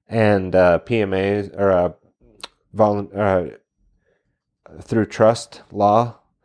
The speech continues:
essentially. And there's a lot, probably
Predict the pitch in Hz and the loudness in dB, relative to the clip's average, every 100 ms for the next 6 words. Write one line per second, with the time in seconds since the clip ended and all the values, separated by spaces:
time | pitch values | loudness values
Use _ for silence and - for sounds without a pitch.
0 | _ _ _ _ - 107 110 110 120 135 | _ _ _ _ -16 -4 -4 -2 -2 -2
1 | 131 - _ - 110 113 110 113 117 127 | -2 -10 _ -8 -2 -2 -2 0 2 2
2 | - _ _ _ _ - 135 131 113 120 | 0 _ _ _ _ -2 -2 0 0 0